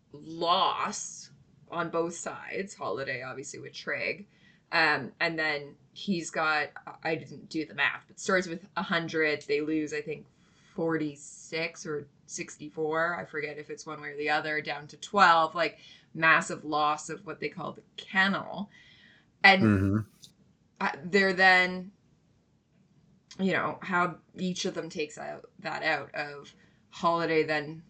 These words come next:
Speaker 1: fully devotes herself to the cause for, it seems like, the greater good. We don't really ever get Holiday's take on why she's doing it,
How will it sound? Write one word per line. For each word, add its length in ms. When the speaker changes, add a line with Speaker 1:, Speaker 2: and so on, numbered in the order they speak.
Speaker 1:
fully 360
devotes 800
herself 720
to 240
the 100
cause 840
for, 580
it 160
seems 320
like, 160
the 80
greater 500
good. 480
We 100
don't 200
really 320
ever 180
get 300
Holiday's 720
take 380
on 220
why 240
she's 240
doing 420
it, 240